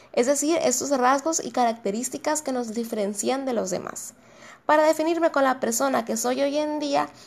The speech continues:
debo de empezar desde que era pequeña. Mi papá viene de una familia muy conservadora y machista, donde mamá siempre estuvo en casa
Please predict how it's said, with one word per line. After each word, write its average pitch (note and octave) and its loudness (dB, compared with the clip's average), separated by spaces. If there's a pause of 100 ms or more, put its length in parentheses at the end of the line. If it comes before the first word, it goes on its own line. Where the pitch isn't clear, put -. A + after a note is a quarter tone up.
(100)
debo A#3+ 4
de D4 4
empezar C4 -2
desde A#3 -2
que G3+ 0
era G3+ 0
pequeña. - -10 (640)
Mi A3+ 0
papá A3+ 2
viene A#3 0
de G3+ 2
una G3+ 2
familia G3 0
muy F#3+ -2
conservadora B3+ 0
y C4 0
machista, C4 -2
donde B3 2
mamá G#3 0
siempre G#3 -2
estuvo G3+ -2
en F#3 -2
casa D#4 0